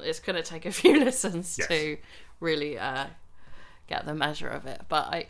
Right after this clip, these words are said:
Speaker 1: I
Speaker 2: For a
Speaker 1: was
Speaker 2: significant portion of it, it, it's doing this, a similar thing.
Speaker 1: Yeah, I would say it's definitely on the more kind of ambient side
Speaker 2: Yeah.
Speaker 1: of what they do. Um, but I really like the vocals. It's very,
Speaker 2: Mm.
Speaker 1: um,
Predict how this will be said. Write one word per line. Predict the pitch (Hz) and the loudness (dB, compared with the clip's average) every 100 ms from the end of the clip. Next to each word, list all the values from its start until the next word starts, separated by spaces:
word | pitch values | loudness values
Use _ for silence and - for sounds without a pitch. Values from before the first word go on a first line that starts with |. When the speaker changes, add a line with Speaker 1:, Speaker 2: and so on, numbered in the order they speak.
| - | -2
Speaker 1:
I | 185 | 0
Speaker 2:
For | |
a | 226 | 0
Speaker 1:
was | 147 | 0
Speaker 2:
significant | 131 151 160 143 120 101 | 0 0 0 0 -4 -2
portion | 127 104 - 85 | -2 -2 -2 -6
of | 82 | -4
it, | 85 - | -4 -4
it, | 98 - - | -8 -8 -6
it's | 95 - | -4 -4
doing | - 85 82 | -2 -2 -2
this, | 82 - - | -2 0 0
a | - | -2
similar | - 82 78 78 | -2 0 -2 -2
thing. | 87 80 | -2 2
Speaker 1:
Yeah, | 220 185 156 | 6 6 6
I | 196 | 4
would | 220 | 2
say | 226 | 2
it's | 202 | 0
definitely | - 202 196 190 - | 0 -2 -2 -6 -2
on | 180 180 175 175 | 0 0 -2 -6
the | 175 | -6
more | 175 170 | -4 -4
kind | 170 175 | -6 -8
of | 175 | -2
ambient | 170 165 160 165 175 - | 0 0 -4 -8 -8 -8
side | - 80 78 80 - - | -6 -4 -4 -4 -6 -10
Speaker 2:
Yeah. | |
Speaker 1:
of | 180 | -10
what | 175 - | -10 -10
they | 180 | -10
do. | 160 151 156 - | -4 -2 -2 0
Um, | 160 156 156 151 - | 2 2 -2 -6 0
but | - | 4
I | |
really | 214 240 | 6 4
like | 202 | 2
the | - | 0
vocals. | 196 196 190 - 214 240 | -2 -2 -2 -2 -4 -4
It's | 233 | -8
very, | - 190 185 180 170 | -4 -4 -2 -2 0
Speaker 2:
Mm. | - | 0
Speaker 1:
um, | 175 170 165 170 175 | 0 0 -2 -6 -12